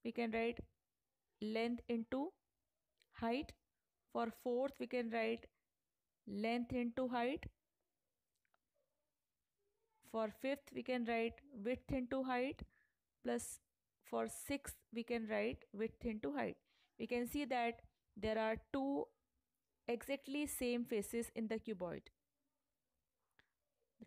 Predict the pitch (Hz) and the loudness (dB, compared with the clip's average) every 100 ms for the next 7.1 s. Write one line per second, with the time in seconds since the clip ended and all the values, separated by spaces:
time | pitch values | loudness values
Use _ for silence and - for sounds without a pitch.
0 | _ 220 226 - 233 226 220 220 240 233 | _ 0 0 0 -2 2 0 2 0 0
1 | 233 226 240 226 233 240 240 254 240 240 | 0 0 -2 0 -4 -4 -4 -2 -2 -2
2 | 269 _ _ _ _ - 226 - 220 233 | -8 _ _ _ _ -4 -4 0 0 0
3 | - 240 247 226 233 240 233 226 226 240 | 0 -2 -2 -2 -2 0 -2 -2 -4 -6
4 | - 247 240 277 - _ _ _ 208 214 | -4 -2 0 -2 -10 _ _ _ -4 -4
5 | - 240 247 240 240 208 196 196 - 214 | -4 -2 0 0 -2 0 0 -2 -4 -4
6 | 202 226 202 190 - - 185 190 - 247 | -4 -6 -4 -4 -4 -4 -4 -6 -6 -6